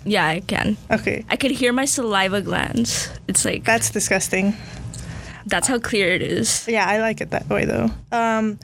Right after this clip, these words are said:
Speaker 2: no, there's been times where I've recorded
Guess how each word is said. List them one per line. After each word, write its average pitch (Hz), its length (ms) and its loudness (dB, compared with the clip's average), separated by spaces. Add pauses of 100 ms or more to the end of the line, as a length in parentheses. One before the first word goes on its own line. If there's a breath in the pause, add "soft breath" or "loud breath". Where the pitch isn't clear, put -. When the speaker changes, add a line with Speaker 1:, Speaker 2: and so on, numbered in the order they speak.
(300 loud breath)
Speaker 2:
no, 262 100 2
there's 254 160 4
been 285 180 0
times 220 460 2
where 214 140 4
I've 202 100 0
recorded 208 720 2